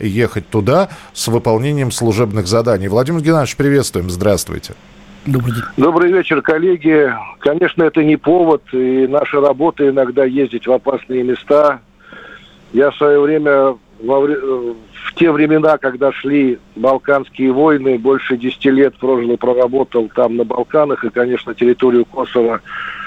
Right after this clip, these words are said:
Speaker 3: прошел вдоль и поперек. Э, и сейчас, тем не менее, э, туда надо иногда приезжать и смотреть, э, что там происходит.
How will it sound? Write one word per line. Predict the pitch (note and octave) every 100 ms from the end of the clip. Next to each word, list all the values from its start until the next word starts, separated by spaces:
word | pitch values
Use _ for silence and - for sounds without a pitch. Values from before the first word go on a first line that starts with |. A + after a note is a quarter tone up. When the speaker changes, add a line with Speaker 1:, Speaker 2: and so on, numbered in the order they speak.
| - - - - -
Speaker 3:
прошел | C3 - D3+ B2
вдоль | C3+ C3+
и | B2+
поперек. | B2 C3+ C3+ E3 E3 - - - -
Э, | B2 B2+ B2+ B2+ B2+
и | C3+ C3+ C3+ C3+ C3+ C3+ _ _ _ - - - - - -
сейчас, | D3 - D#3 E3 D3 - - -
тем | C#3+ C#3
не | C#3+
менее, | C#3 D3 C#3 C3 B2+ G#2+ - _ - - - - - - -
э, | B2+ B2+ B2 B2 A#2+ A#2+
туда | C#3 C3+ C#3
надо | C#3+ D3 C#3
иногда | C3 B2 A#2 B2+ A#2 G2+ _ _ _ _ - -
приезжать | C3+ C3 A#2+ C3 D#3 D#3 -
и | - A#2 A#2+ A#2+ A#2+ A#2+ A#2+ A#2+ A#2 -
смотреть, | C3 B2+ C#3+ C#3+ - -
э, | - A#2+ A#2+ A#2+ A#2 A#2 A#2
что | - C#3
там | C3+
происходит. | - C3 B2+ - D#3 D3+ C#3